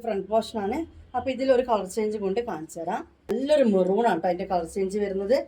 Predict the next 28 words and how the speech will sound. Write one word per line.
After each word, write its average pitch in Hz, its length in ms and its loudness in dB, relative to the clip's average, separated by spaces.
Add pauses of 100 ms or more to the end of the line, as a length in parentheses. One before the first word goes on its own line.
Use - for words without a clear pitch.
(400)
അതൊരു 233 240 4 (120)
ബ്ലൂ 208 100 2 (160)
ഷെയ്ഡ് 254 260 2
ആണെങ്കിൽ 208 220 -2 (100)
ഇതൊരു 196 280 -2
മെറൂൺ. 170 240 -4 (300)
ഇതിൻ്റെ 240 260 0
ഡിസൈൻ 226 360 4
കാണാനായിട്ട് 220 460 4
എങ്ങനെ 202 260 2
പിടിക്കുന്നത്, 226 340 -4
ഇതാണ് 208 280 0
ഡിസൈൻ 196 300 -4 (120)
വരുന്നത്. 190 360 0 (460)
വിട്ട് 214 240 -2
പിടിക്കുമ്പോൾ 208 340 -2
ചിലപ്പോൾ 202 280 2
ഡിസൈൻ 220 320 -2
മനസ്സിലായെന്ന് 202 560 0
വരില്ല. 190 260 -2 (420)
അപ്പോൾ 240 180 0
ഇതിൻ്റെ 269 280 2
റേറ്റ് 247 260 4
എത്ര 269 200 -2
മുത്തുമണി? 262 320 -2 (220)
അഞ്ഞൂറ്റി 208 520 -4
എഴുപത് 190 280 -6
രൂപ, 185 100 -4